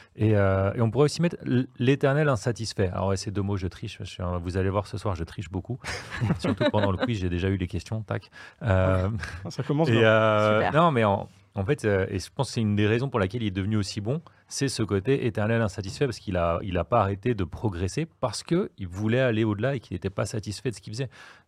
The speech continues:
Speaker 1: Euh, quand on, quand on signe un chef-d'œuvre comme Slam Dunk, on pourrait se dire, euh, bah, ça va, j'ai, euh, bon, j'ai, euh, j'arrête là, j'ai, euh, j'ai fini ma carrière. Il s'est posé la question,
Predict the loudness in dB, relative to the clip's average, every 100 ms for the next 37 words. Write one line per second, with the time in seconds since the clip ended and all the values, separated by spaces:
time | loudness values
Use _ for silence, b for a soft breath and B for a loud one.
0 | -4 -2 -2 -2 -4 -4 -4 -4 -4 -4
1 | -4 -6 -10 -10 -8 -8 -8 -6 -2 -2
2 | -2 -6 -8 -4 -4 -2 -6 -2 -2 0
3 | 0 -2 -10 B B B B -16 -8 -2
4 | -2 0 -4 -2 -4 -4 -8 -6 -4 -4
5 | -6 _ _ -8 -4 -4 -4 -8 -14 -10
6 | -10 -8 -6 -6 -4 0 2 2 2 0
7 | 0 -2 -2 -2 -4 -6 -4 -2 -2 0
8 | -2 -4 -6 -6 -4 -6 -6 -8